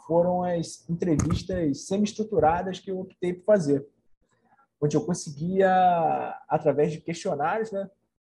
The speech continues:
u-, é, utilizados através da plataforma Google Forms, ter uma noção geral do, do salário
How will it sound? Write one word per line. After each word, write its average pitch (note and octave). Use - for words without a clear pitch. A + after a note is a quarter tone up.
u-, C#3+
é, B2+
utilizados C3+
através B2+
da A2+
plataforma B2
Google C#3+
Forms, D#3+
ter E3
uma F3
noção F#3
geral F#3
do, C#3
do C3
salário F#3+